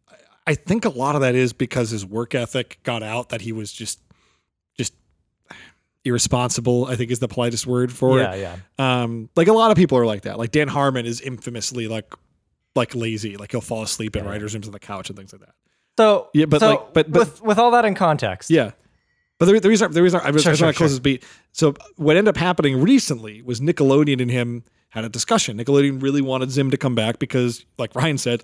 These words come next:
Speaker 1: the merch <laughs>
Speaker 2: Yeah.
Speaker 1: moved dump trucks of, uh,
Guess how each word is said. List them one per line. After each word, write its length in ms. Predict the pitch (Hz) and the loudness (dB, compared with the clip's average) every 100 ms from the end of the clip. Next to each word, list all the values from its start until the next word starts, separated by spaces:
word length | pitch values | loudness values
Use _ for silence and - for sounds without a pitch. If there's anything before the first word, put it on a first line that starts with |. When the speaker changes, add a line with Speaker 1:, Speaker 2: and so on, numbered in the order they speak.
| - | -4
Speaker 1:
the 160 | 120 | -2
merch 500 | 127 165 147 - - - - | 2 2 2 -2 -20 -18 -20
<laughs> 160 | - | -12
Speaker 2:
Yeah. 260 | 165 165 131 - | -2 0 0 -4
Speaker 1:
moved 460 | 180 170 202 180 156 _ _ - | 0 2 2 0 -6 _ _ -8
dump 260 | 262 269 | -6 -6
trucks 540 | - 240 196 - - - _ _ _ | -6 -6 -6 -8 -10 -10 _ _ _
of, 260 | 175 160 151 - | -8 -8 -10 -20
uh, 140 | 175 | -20